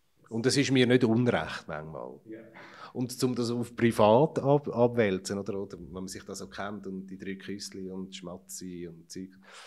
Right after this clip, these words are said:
Speaker 1: Auch das ist schön, wenn man da manchmal kann, <laughs> Abstand wahren.
Speaker 2: Hat
Speaker 1: Je
Speaker 2: auch
Speaker 1: nachdem.
Speaker 2: Vorteile, ja.
Speaker 1: Manchmal schon.
Speaker 2: Ja. Ich meine, jetzt, äh, findet das Leben wieder vermehrt draußen statt. Es wird warm, der Sommer steht vor der Tür.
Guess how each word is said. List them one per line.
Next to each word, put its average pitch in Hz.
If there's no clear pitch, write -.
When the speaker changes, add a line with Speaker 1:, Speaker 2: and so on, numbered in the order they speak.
Speaker 1:
Auch 110
das 113
ist 120
schön, 113
wenn 104
man 104
da 98
manchmal 92
kann, 156
<laughs> -
Abstand -
wahren. -
Speaker 2:
Hat 113
Speaker 1:
Je 113
Speaker 2:
auch 107
Speaker 1:
nachdem. 101
Speaker 2:
Vorteile, 92
ja. 87
Speaker 1:
Manchmal 110
schon. -
Speaker 2:
Ja. 104
Ich -
meine, 113
jetzt, -
äh, 120
findet 120
das 113
Leben 117
wieder 117
vermehrt 104
draußen 135
statt. 117
Es -
wird 117
warm, 113
der 113
Sommer 117
steht 120
vor 117
der 107
Tür. 113